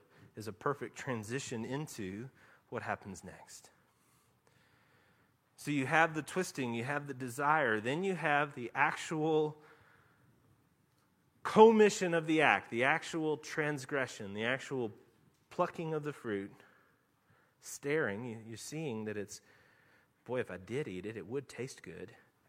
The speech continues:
and it's, it's gonna give me knowledge." Hum. The actual moment of biting. Then she gives it to her husband, and he has some, and he was there with her.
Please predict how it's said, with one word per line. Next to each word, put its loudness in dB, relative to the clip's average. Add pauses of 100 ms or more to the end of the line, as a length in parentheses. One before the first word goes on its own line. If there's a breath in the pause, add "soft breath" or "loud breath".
(180)
and -2
it's, -14 (280 loud breath)
it's -14
gonna -10
give -8
me -10
knowledge." -6 (1200 soft breath)
Hum. 2 (680 loud breath)
The -6
actual -4
moment -6
of -12 (200)
biting. -4 (1800 soft breath)
Then -10
she -10
gives -6
it -16
to -8
her -2
husband, -4
and -8
he -10
has -6
some, -10
and -12
he -12
was -10
there -10
with -12
her. -18